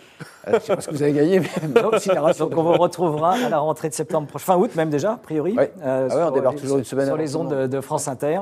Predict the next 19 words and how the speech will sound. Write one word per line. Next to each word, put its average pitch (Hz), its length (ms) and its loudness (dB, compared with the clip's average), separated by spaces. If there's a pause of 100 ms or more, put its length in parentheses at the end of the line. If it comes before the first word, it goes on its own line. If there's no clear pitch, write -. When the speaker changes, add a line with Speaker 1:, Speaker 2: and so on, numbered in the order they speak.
Speaker 1:
Mhm. 123 200 -8 (440)
Speaker 2:
Euh, 143 480 2
un 139 120 0
autre 233 180 2
métier, 196 340 -4
hein, 165 140 -2 (100)
cinéma, 160 600 -4 (100)
vous 123 80 -10
serez 143 200 -8
à - 20 -4
l'affiche 139 280 -8
Speaker 1:
Ah. - 20 -12
Speaker 2:
du 135 100 -8
prochain 139 360 -8
film 147 200 -10
d'Alexandre 123 420 -6
Astier 123 260 -10
intitulé 120 380 -10
Camelot, 156 320 0